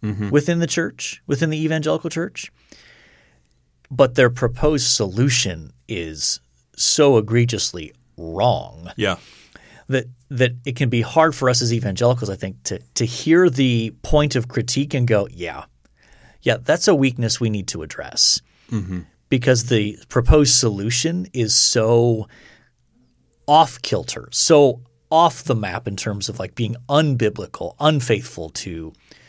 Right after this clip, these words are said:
Speaker 2: uh, to the gospel, that you, you just sort of dismiss both of them. Like, "Well, see, just throw it all away." As opposed to hearing the legitimate,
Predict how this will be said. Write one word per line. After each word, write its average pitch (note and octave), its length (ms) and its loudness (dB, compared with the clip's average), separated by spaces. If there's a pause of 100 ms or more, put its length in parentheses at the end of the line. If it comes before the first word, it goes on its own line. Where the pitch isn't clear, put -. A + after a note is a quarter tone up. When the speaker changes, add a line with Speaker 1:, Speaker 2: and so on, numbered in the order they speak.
(300)
Speaker 2:
uh, E2 280 -10 (180)
to - 100 -6
the G2+ 80 -8
gospel, D#2+ 600 -10
that G#2 260 -6 (540)
you, B2+ 200 -8
you C#3 140 -8
just B2 140 0
sort C3 100 2
of A#2 80 0
dismiss B2+ 340 0
both A2+ 300 0
of E2+ 80 -12
them. D2+ 140 -12
Like, F2 200 -16
"Well, C#3+ 160 -2
see, C#3+ 240 -2
just A#2+ 220 -6 (120)
throw C3 140 4
it G2 60 0
all D#2+ 140 -6
away." - 240 -18 (500)
As A#2+ 120 -4
opposed A#2+ 360 0
to G#2+ 280 -4 (120)
hearing F#3+ 380 4
the C3 100 2
legitimate, A#2+ 580 2